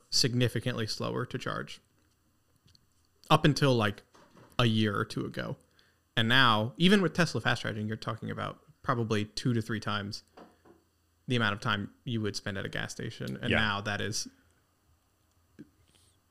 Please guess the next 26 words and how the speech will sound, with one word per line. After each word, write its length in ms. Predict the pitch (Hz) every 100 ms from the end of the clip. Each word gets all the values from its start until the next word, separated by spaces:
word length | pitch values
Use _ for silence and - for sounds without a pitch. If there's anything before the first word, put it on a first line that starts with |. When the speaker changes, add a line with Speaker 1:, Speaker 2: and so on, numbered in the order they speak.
| _
Speaker 1:
you 160 | 156 127
know, 80 | 117
on, 320 | 123 123 123
on 360 | 135 135 127 143
the 200 | 135 127
end 140 | 110 110
of 100 | -
two. 320 | 131 127 135 _ - -
Speaker 2:
Yeah. 200 | 120 104 _ -
Speaker 1:
And 340 | 120 117 123 147 _ _ _ _ -
when 180 | 135 135
you're 80 |
talking 200 | 135 147
about 180 | 135 117
the 100 | 113
time 380 | 113 - 127 127
being 140 | 117
spent 220 | 107 123 113
at 80 |
a 20 | 113
gas 160 | 107
station 240 | 113 107 104
being 200 | 101 98
five 440 | - - 104 107
minutes, 560 | 107 113 104 - 156 -
Speaker 2:
Right. 240 | 87 87